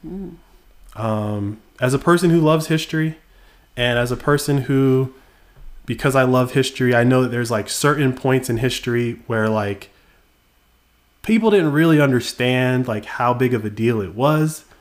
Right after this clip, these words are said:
Speaker 2: because access to information was very limited, right? But Bitcoin is kind of somewhere in the line of, like, uh, you know, Martin Luther, like, nailing his, like, beef with the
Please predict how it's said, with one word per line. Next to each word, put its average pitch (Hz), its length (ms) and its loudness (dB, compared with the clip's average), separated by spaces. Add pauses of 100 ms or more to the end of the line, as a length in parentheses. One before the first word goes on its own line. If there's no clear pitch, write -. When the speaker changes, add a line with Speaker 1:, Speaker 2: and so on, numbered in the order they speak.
(100)
Speaker 2:
because 123 540 -2 (160)
access 131 400 -2
to - 120 -10
information 123 600 0
was 107 100 -2
very 104 200 -2
limited, 98 400 -10 (240)
right? 113 380 -8 (680)
But 131 340 0 (180)
Bitcoin 233 520 0
is 175 160 0
kind 214 680 0
of 202 400 2
somewhere 175 400 2
in 160 120 4
the 156 80 2
line 139 400 2
of, 120 160 -2
like, 113 400 -2 (600)
uh, 104 540 0 (220)
you 131 120 -2
know, 110 120 2
Martin 139 340 2
Luther, 135 340 2
like, 110 240 -2
nailing 123 580 2 (340)
his, 120 220 -2
like, 110 440 -4
beef 135 320 2
with 127 140 0
the 110 120 -4